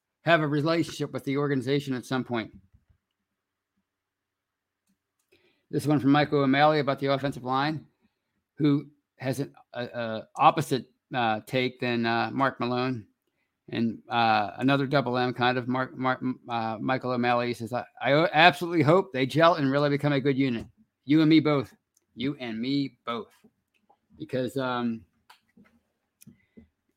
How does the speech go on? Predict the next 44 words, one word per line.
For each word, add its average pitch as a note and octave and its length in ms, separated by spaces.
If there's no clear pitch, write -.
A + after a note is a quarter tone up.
you C#3+ 120
know, B2+ 80
that C#3 140
would C#3 120
solve D3+ 240
a - 20
lot C#3+ 200
of C#3 60
the C3 60
problems, C3+ 500
right? C#3 220
I B2+ 40
mean, B2+ 200
it's, B2 200
it's, - 360
it's - 360
like D3 160
I, D#3 180
like D3+ 140
I D3 80
keep D#3 200
saying, E3 300
you, A2+ 480
you D3+ 140
can't F3 360
address D3+ 480
every D3+ 380
issue D3+ 280
with B2 180
a A#2 40
premium C#3+ 540
pick C#3+ 260
or, B2+ 200
or C3 200
a, A2+ 260
a, A2 120
a, A2+ 200
a A2+ 260
expensive C#3+ 460
free C#3 220
agent. C3 360
You C3 140
have D3 260
to C3 220